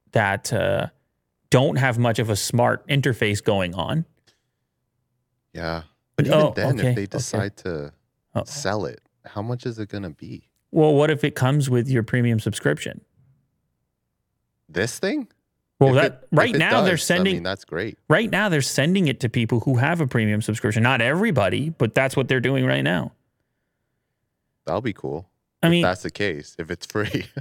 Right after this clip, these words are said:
Speaker 2: <laughs> with your premium
Speaker 1: I don't
Speaker 2: subscription.
Speaker 1: think it's gonna be free forever, but maybe there's, like, a, another tier of premium where it's somehow
Speaker 2: This is bundled in?
Speaker 1: Yeah, somehow
Speaker 2: Yeah.
Speaker 1: is included. I don't know how they're gonna do it. It also is voice activated,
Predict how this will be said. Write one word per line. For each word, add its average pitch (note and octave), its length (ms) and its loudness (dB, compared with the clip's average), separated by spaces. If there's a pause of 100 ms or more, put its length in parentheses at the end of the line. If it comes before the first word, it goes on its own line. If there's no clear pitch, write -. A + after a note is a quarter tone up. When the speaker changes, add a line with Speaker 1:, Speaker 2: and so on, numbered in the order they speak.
(120)
Speaker 2:
<laughs> - 260 -20
with A2 240 -4
your G2 180 0
premium F2+ 640 -8 (100)
Speaker 1:
I D#3 160 6
don't E3 100 2
Speaker 2:
subscription. D3 80 0
Speaker 1:
think C#3 180 2
it's B2 100 0
gonna C3 180 2
be A#2 160 2
free A#2 180 0
forever, A#2+ 420 2
but A2+ 160 2
maybe A2+ 320 2
there's, A2 200 0
like, G#2+ 160 0
a, G2 260 0 (380)
another C3 400 2
tier C#3 420 0
of - 140 -6
premium D3+ 520 0
where A2 120 2
it's A2 140 -2
somehow A#2 500 0 (720)
Speaker 2:
This G#2 160 -2
is G#2 100 -4
bundled F2+ 460 -6
in? G2 260 -8
Speaker 1:
Yeah, B2 360 4
somehow B2 340 2
Speaker 2:
Yeah. A#2 60 2
Speaker 1:
is A2 100 0
included. C3 420 2
I B2+ 140 0
don't D3 100 0
know C#3 140 2
how B2+ 160 2
they're A#2+ 80 0
gonna A2+ 140 0
do A#2 160 2
it. G2+ 120 0
It D3 140 2
also F3 340 2
is A2+ 300 0
voice B2+ 320 0
activated, G#2+ 640 0